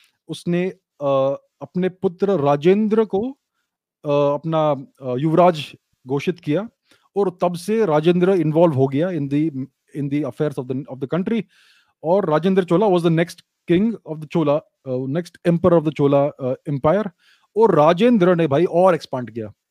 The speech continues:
अपना पूरा फुटप्रिंट। तो पूरा का पूरा, अ, डेक्कन प्रोविंस, डेक्कन प्रदेश पूरा का पूरा उसने ले लिया,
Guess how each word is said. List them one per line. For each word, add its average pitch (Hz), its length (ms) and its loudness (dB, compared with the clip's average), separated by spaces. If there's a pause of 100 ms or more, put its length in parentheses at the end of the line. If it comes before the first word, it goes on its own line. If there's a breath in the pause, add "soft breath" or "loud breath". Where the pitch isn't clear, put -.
(180)
अपना 127 280 -6
पूरा 120 400 -6
फुटप्रिंट। 175 480 -2 (460)
तो 156 60 -4
पूरा 185 280 -2
का 196 120 -4
पूरा, 185 360 0
अ, 151 400 -2 (640)
डेक्कन 170 460 2
प्रोविंस, 180 460 0
डेक्कन 165 280 0
प्रदेश 160 260 -2
पूरा 180 280 -2
का 180 120 -2
पूरा 170 180 0
उसने 160 200 -2
ले 147 120 0
लिया, 160 260 -2